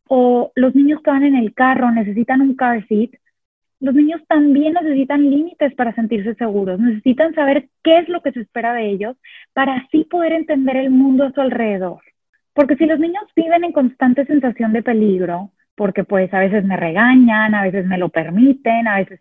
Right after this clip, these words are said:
puedo hacer esto, a veces no puedo hacer esto, cada vez que actúo de cierta manera me van a responder de manera diferente, no hay nada predecible. Y la falta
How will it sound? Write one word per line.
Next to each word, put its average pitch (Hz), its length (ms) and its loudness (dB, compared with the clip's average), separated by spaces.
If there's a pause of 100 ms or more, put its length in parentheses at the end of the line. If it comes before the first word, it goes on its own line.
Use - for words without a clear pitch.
puedo 233 240 0
hacer 208 220 -2
esto, 220 340 -4
a 311 80 0
veces 196 280 -2
no 247 200 2
puedo 247 160 4
hacer 214 220 0
esto, 254 460 -4 (500)
cada 247 220 4
vez 262 240 -2
que 262 340 -6
actúo 285 540 -4
de 302 160 -2
cierta 262 240 -8
manera 247 280 -10
me 254 120 -8
van 226 100 -8
a 247 80 -6
responder 226 460 -10
de 240 100 -6
manera 233 300 -6
diferente, 233 720 -8 (880)
no 294 320 4
hay 320 220 -2
nada 302 280 0
predecible. 262 760 -6 (880)
Y 269 120 0
la 254 220 -4 (140)
falta 311 680 -2